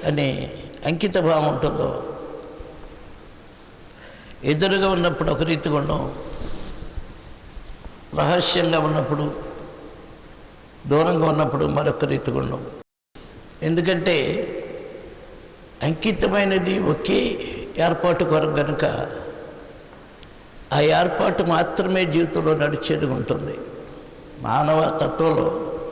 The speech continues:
కొన్ని బలహీనతలు శరీరరీతిగా ఏర్పడి చేయడం అనేది ఉంటుంది తప్పనిసరిగా.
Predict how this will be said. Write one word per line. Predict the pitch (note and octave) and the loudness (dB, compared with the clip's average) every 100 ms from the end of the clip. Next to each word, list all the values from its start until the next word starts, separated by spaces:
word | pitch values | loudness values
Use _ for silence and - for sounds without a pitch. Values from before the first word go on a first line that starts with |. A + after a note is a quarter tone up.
| - - - - - - - - - - - | -8 -10 -12 -14 -14 -16 -18 -18 -18 -10 2
కొన్ని | D#3 E3 | 4 4
బలహీనతలు | C#3 - D#3 D#3+ F#3 F#3 F3+ F3+ F3 F3 - - - - - - - | 2 2 2 4 4 4 2 2 4 2 0 -8 -8 -12 -14 -12 -4
శరీరరీతిగా | - D#3+ E3+ F#3 F3 F3 F3+ E3+ E3+ | 2 2 4 4 4 2 2 2 2
ఏర్పడి | E3+ D3 D#3+ D#3+ D#3 - D#3+ | 4 4 4 2 2 2 2
చేయడం | D3 C#3+ | 4 4
అనేది | D3 D#3+ D3 | 2 2 2
ఉంటుంది | C#3+ F3 D#3 C3 | 2 0 0 -2
తప్పనిసరిగా. | C3+ B2+ - C3+ - B2 C2+ - | 0 0 0 0 0 0 -2 -4